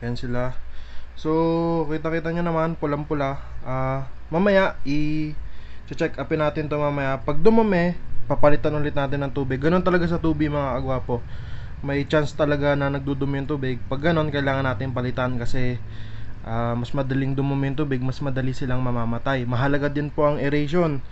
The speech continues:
Kung magtutubi kayo, mag-prepare kayo ng air pump, yung gantong aeration. Kasi kailangan po nila yan. Pag wala pong aeration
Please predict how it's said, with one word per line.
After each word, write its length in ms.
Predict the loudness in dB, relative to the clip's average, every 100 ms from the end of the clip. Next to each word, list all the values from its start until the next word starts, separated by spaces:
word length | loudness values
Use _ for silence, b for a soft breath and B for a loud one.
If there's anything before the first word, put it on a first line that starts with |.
| B B B -2
Kung 160 | 0
magtutubi 480 | 0 0 0 0 0
kayo, 320 | 2 2 2
mag-prepare 720 | -2 -4 -4 -2 0 0 0
kayo 160 | -2 -2
ng 100 | -2 -2
air 160 | -4
pump, 320 | -2 -4 -4 -4
yung 160 | -4 -4
gantong 320 | -4 -2 -2
aeration. 480 | -2 -2 -2 -4 -2
Kasi 480 | -2 0 -2 -4 -6 -6 -6 B B B B -6 -2
kailangan 320 | 0 2 0
po 160 | 0
nila 320 | 0 2 2 2
yan. 80 |
Pag 160 | -2 -2
wala 320 | 2 2 2
pong 160 | 0 0
aeration 320 | 0 0